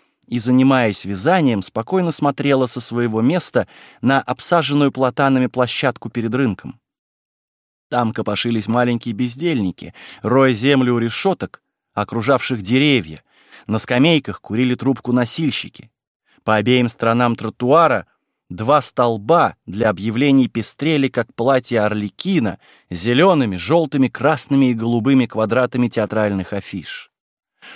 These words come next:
Удобно расположившись, красивая колбасница наблюдала за красавицей-норманкой, делая вид, что смотрит на проезжающие экипажи. Иногда Лиза делала вид, будто следит за омнибусом,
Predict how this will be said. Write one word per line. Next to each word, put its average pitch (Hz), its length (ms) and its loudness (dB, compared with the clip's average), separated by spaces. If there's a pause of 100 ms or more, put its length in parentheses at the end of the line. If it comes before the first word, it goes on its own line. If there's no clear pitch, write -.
(140)
Удобно 170 460 2
расположившись, 151 800 -2
красивая 120 520 0
колбасница 110 680 -2
наблюдала 104 540 -2
за 92 140 -8
красавицей-норманкой, 98 1300 -6 (320)
делая 147 340 4
вид, 175 120 0
что - 180 -4
смотрит 160 480 -2
на 151 100 2
проезжающие 127 840 0
экипажи. 117 580 -6 (680)
Иногда 120 460 2
Лиза 165 360 0
делала 139 440 0
вид, 175 420 -4 (260)
будто 180 380 -2
следит 160 460 -2
за 147 260 0
омнибусом, 117 840 0